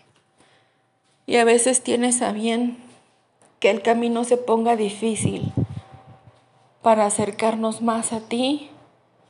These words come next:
para conocerte, para tener comunión contigo. Gracias, Señor, por los momentos de bonanza que si no son parte del presente,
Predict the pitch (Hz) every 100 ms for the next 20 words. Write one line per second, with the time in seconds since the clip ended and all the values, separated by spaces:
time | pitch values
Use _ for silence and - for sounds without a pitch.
0 | _ _ _ _ - 240 214 214 196 190
1 | 196 240 247 247 233 240 - - - _
2 | _ _ _ _ _ _ _ _ _ -
3 | 226 214 202 208 214 214 214 - - -
4 | _ _ _ _ _ - _ - 240 233
5 | 233 233 240 240 247 240 233 220 - -
6 | - _ _ _ _ _ _ _ _ _
7 | _ _ _ _ _ _ _ _ _ -
8 | 247 247 247 262 247 240 220 214 214 214
9 | 208 233 - - - _ _ _ _ _
10 | _ _ - 214 226 214 220 240 240 220
11 | 214 196 208 196 202 226 220 233 240 -
12 | 220 208 214 214 220 233 233 254 240 233
13 | - 240 240 247 254 226 233 226 - 247
14 | 240 269 285